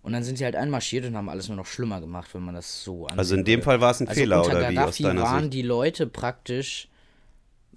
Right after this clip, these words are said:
Speaker 1: war das Land geregelter und es gab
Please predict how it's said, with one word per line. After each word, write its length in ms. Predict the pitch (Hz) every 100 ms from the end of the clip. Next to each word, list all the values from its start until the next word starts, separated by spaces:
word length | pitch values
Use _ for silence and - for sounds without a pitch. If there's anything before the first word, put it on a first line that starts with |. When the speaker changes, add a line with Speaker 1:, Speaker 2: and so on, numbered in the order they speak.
| - _ _ _
Speaker 1:
war 160 | 101 117
das 200 | 123 -
Land 460 | 113 113 151 175 -
geregelter 960 | 117 123 160 185 185 190 190 208 226 - _ _
und 180 | - 123
es 120 | 110
gab 320 | - 107 107